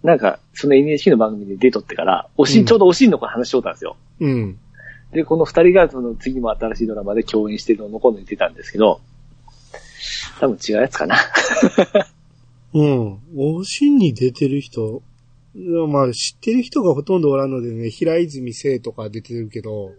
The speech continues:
Speaker 1: はいはいはい。
Speaker 2: あとはあんま知ってる人いないですね。
Speaker 1: あ、今、
Speaker 2: うん。
Speaker 1: もう調べてみたら全然違うからいいですわ。
Speaker 2: うん。ああ、だ、もちろん知ってるのは、あの、伊藤四郎とか、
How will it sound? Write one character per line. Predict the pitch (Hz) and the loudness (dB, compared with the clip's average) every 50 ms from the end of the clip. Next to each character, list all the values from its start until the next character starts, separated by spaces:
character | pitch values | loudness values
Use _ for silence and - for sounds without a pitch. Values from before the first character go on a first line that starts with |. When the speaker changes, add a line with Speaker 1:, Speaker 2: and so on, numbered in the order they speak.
| _ _ _ _ | _ _ _ _
Speaker 1:
は | - - - 131 120 | -16 -8 -6 -6 -6
い | 101 | -6
は | |
い | |
は | 87 82 78 | -6 -10 -12
い。 | 76 71 71 - - - - - - _ _ _ _ _ _ _ - - | -12 -16 -18 -18 -20 -20 -20 -20 -20 _ _ _ _ _ _ _ -20 -16
Speaker 2:
あ | 139 156 180 185 | -12 -12 -12 -8
と | - 349 269 | -4 -2 -2
は | 196 165 | -2 -2
あ | 185 | -4
ん | 202 | -6
ま | 196 185 | -6 -6
知 | - - - | -8 -10 -14
っ | _ | _
て | - 156 | -8 -8
る | 156 156 | -8 -6
人 | - - 151 | -6 -6 -6
い | 127 117 | -6 -6
な | 117 113 | -8 -10
い | |
で | 101 92 | -12 -14
す | - - | -16 -20
ね。 | 104 95 95 95 98 - - _ _ - | -20 -20 -20 -20 -20 -20 -20 _ _ -18
Speaker 1:
あ、 | - - - - - - - | -14 -14 -14 -16 -18 -18 -14
今、 | - 214 196 | -12 -10 -8
Speaker 2:
う | |
ん。 | 185 180 196 - - - - - _ - | -8 -10 -10 -12 -12 -12 -14 -16 _ -6
Speaker 1:
も | 131 131 131 | -4 -4 -4
う | 131 131 - | -4 -6 -8
調 | - - - 156 151 | -6 0 2 2 2
べ | 135 117 | 2 0
て | 113 | -4
み | 107 98 | -4 -6
た | 92 | -8
ら | 90 | -6
全 | 101 110 117 | -2 0 2
然 | 123 120 113 - 120 117 120 | 2 2 2 4 4 4 4
違 | |
う | 117 | 4
か | - 120 | 2 0
ら | 101 | 0
い | - 113 | 0 -2
い | |
で | 98 101 | -4 -6
す | - - - - | -8 -8 -8 -8
わ。 | - - - - - 147 - - 202 - - | -6 -6 -4 -2 -2 0 2 0 0 2 0
Speaker 2:
う | 131 | -2
ん。 | 123 120 123 117 113 107 110 - _ _ - | -2 -2 -10 -12 -12 -14 -16 -20 _ _ -8
あ | 180 | -6
あ、 | 175 165 156 143 135 131 | -6 -4 -4 -6 -6 -6
だ、 | 123 135 127 131 151 170 170 165 165 180 | -6 -6 -6 -6 -8 -8 -10 -10 -8 -4
も | 175 185 | -2 -2
ち | 175 - | 0 0
ろ | 190 | -2
ん | 180 | -2
知 | - - - | -4 -6 -6
っ | - | -2
て | - 180 | 0 2
る | 170 175 180 180 175 | 4 4 4 4 2
の | 170 143 131 | 0 -2 -4
は、 | 123 120 | -4 -6
あ | 120 | -8
の、 | 120 120 120 | -8 -8 -8
伊 | 123 131 147 - _ _ - - 185 131 | -8 -8 -8 -10 _ _ -12 -10 -8 -2
藤 | - 160 151 | 0 0 0
四 | 147 - 170 | 0 0 0
郎 | 156 135 123 | 0 0 -2
と | - 113 | -4 -12
か、 | - 120 120 110 104 101 101 | -14 -12 -12 -10 -12 -12 -16